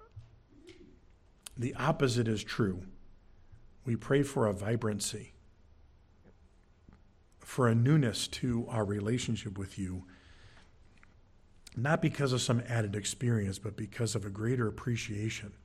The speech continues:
of who you are and what you have done for us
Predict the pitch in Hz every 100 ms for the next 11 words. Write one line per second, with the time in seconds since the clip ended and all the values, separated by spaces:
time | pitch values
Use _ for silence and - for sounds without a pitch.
0 | - - - - - - - - 135 98
1 | 139 160 127 110 98 120 95 90 90 110
2 | 131 127 98 101 - 107 151 156 101 -
3 | - - -